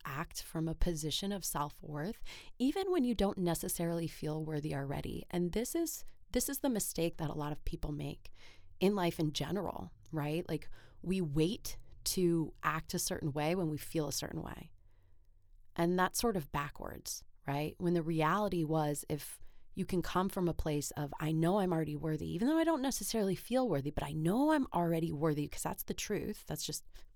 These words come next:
that's just an absolute ultimate truth. Well, then how would I act if I was already worthy? And that's really what I wanna talk about today. And this is gonna be one of those things where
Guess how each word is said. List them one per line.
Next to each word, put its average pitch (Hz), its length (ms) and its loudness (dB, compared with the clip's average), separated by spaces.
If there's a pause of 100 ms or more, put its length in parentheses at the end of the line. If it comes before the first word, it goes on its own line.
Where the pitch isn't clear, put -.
(120)
that's - 220 -4
just - 180 -2
an 156 200 -4
absolute 160 440 0
ultimate 156 360 -4
truth. 160 340 -2 (880)
Well, 196 120 2
then 170 600 2 (100)
how - 120 0
would 170 100 2
I 156 160 0
act 156 280 -4
if - 140 -8
I 156 80 -4
was 151 120 -4
already 147 320 -4
worthy? 147 420 -6 (1080)
And 180 100 4
that's 202 180 0
really 277 160 4
what 226 100 4
I 190 60 6
wanna 170 180 2
talk - 240 -2
about 160 200 0
today. 147 340 0 (760)
And 214 160 2
this 254 120 0
is 359 80 -4
gonna 285 160 2
be 220 140 2
one 185 180 4
of 175 100 0
those 170 220 2
things 165 720 -2 (240)
where 160 600 2